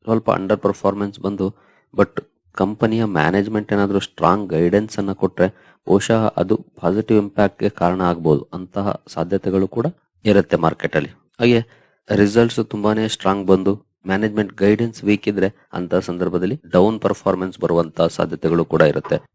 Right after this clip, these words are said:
ಅದಕ್ಕೆ ಇತ್ತೀಚಿನ ಬೆಸ್ಟ್ ಎಕ್ಸಾಂಪಲ್ ಅಂತಂದ್ರೆ Accenture ನ ರಿಸಲ್ಟ್ಸ್. Accenture ನ ರಿಸಲ್ಟ್ ಚೆನ್ನಾಗೇ ಇತ್ತು,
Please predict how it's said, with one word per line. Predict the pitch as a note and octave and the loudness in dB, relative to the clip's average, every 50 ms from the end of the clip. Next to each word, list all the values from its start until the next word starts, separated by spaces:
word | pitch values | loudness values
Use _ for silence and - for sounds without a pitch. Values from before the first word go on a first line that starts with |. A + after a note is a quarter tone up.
| _ _ _ _ - | _ _ _ _ -4
ಅದಕ್ಕೆ | A2 A#2 - - G#2 | -4 0 2 2 2
ಇತ್ತೀಚಿನ | - - A#2 A2 - A#2 A2+ A#2 - | 2 2 0 -2 -2 -2 -2 -2 -2
ಬೆಸ್ಟ್ | - - E2 G2 G#2 - - G#2+ | -4 -4 -2 -2 -2 0 2 0
ಎಕ್ಸಾಂಪಲ್ | G2 F#2+ G2+ G2+ G2+ G2+ - G2 F#2+ | 0 2 2 0 0 2 2 2 2
ಅಂತಂದ್ರೆ | F#2 F#2+ - G#2+ G#2 G2+ G2+ | 2 0 -2 -4 -4 -2 -2
Accenture | - - - - - - G#2 G2+ G2 - G2 F#2 F#2+ | -2 -2 -2 -4 -4 -6 -6 -6 -2 -2 -2 -2 0
ನ | F#2 F2+ | -2 0
ರಿಸಲ್ಟ್ಸ್. | E2+ D#2+ D2+ D#2 D2 D2 - - - - _ _ _ _ _ _ _ _ - | 0 0 0 -2 -4 -4 -4 -8 -10 -12 _ _ _ _ _ _ _ _ -10
Accenture | F#2 - - - A2 A2 G#2+ - A2+ G#2+ | -10 -4 0 0 0 2 2 0 0 0
ನ | G#2 G2 G2 | 2 2 2
ರಿಸಲ್ಟ್ | F#2+ F#2 A2+ A2 G#2+ - - - _ _ _ _ _ _ - | 2 4 2 2 2 0 -6 -20 _ _ _ _ _ _ -6
ಚೆನ್ನಾಗೇ | - A2+ A#2+ B2 B2 B2 B2 A#2 | -2 0 2 2 2 4 4 4
ಇತ್ತು, | - - - D#2 - - _ | 4 2 0 -2 -2 -4 _